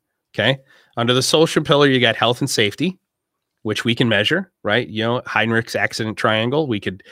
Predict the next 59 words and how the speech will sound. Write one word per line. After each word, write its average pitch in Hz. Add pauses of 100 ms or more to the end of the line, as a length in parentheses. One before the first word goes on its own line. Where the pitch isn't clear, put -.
(260)
easily, 127
with 117
Heinrich's 117
accident 113
triangle, 117
where 101
you 95
have, 104 (360)
you 104
know, 90 (320)
you 107
have 104
to 120
have 104
a 107
certain 127
number 120
of 107
at-risk 113
behaviors 113
before 110
you 104
have 104
a, 101 (380)
a 110
near 98
miss. 123
You 113
have -
to -
have 95
a 101
certain 113
number 107
of 95
near 104
misses 107
before 104
you 95
have 101
a 95
first 110
aid. 127 (260)
You 110
have -
to 113
have 98
a 95
first, -
a 110
certain 120
number 107
of 101
first -
aids 113
before 107
you 98
have, 95 (500)
um, 95